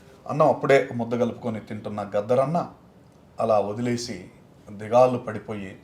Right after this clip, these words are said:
చేతులు కడుక్కొని అలానే వాలిపోయాడు. "అన్న, ఏంటన్నా?" ఆయన చెప్పేంతవరకు విశాఖ ఉక్కు ఆంధ్రుల హక్కు అనే ఒక పదం, తెలుగువారి హక్కు అనేది మాత్రమే తెలుసు తప్ప,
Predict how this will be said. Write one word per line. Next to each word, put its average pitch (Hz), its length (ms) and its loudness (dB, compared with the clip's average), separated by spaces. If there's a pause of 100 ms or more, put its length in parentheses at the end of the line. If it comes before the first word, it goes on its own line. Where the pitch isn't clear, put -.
(100)
చేతులు 101 400 -8 (160)
కడుక్కొని 104 400 -8
అలానే 104 360 -4 (260)
వాలిపోయాడు. 101 600 -4 (800)
"అన్న, 123 100 -2
ఏంటన్నా?" 110 680 -4 (760)
ఆయన 147 200 2
చెప్పేంతవరకు 151 760 -2
విశాఖ 151 500 4
ఉక్కు 139 400 2
ఆంధ్రుల 127 340 0
హక్కు 127 280 -4
అనే 127 140 0
ఒక 120 160 -4
పదం, 135 500 0 (200)
తెలుగువారి 127 480 2
హక్కు 113 280 -2
అనేది 123 240 2
మాత్రమే 117 480 0
తెలుసు 110 360 -8 (120)
తప్ప, 120 220 0